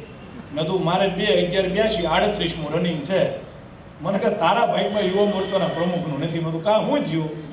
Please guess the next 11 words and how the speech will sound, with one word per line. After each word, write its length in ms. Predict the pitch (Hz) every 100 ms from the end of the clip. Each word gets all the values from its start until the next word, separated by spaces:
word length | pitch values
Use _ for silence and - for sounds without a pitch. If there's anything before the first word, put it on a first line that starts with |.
| - - - - - -
એ 40 |
કે, 160 | 190 190
રાષ્ટ્રીય 720 | 156 175 - - 247 247 247
સંગઠન 480 | - 202 220 208 208
મહામંત્રી 560 | 196 196 196 190 185
બી 180 | 160 165
એલ 140 | 208 208
સંતોષજીએ 680 | 190 185 196 190 143 185 185
નિર્ણય 420 | 175 233 233 170
કર્યો 300 | 160 143 131
છે 340 | 139 - -